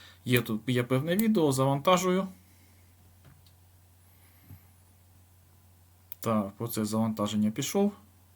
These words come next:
Так, відео у нас додалося. І завантажу друге відео. Так, ось є в мене друге відео.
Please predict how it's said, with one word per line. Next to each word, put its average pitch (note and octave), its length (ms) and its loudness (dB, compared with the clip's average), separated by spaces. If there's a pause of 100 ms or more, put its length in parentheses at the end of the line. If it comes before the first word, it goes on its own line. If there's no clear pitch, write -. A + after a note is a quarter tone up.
(580)
Так, G#2 360 -6
відео A#2 240 -2
у A2 100 2
нас A2 160 2
додалося. F#3+ 640 0 (680)
І G3 80 2
завантажу C3+ 560 6
друге G2+ 340 -4
відео. B2+ 400 -2 (4000)
Так, F2+ 340 -4
ось G#2 260 -2
є G2 80 -2
в F#2+ 60 -6
мене F#2 220 -8
друге G#2 360 -4
відео. F#3+ 420 -2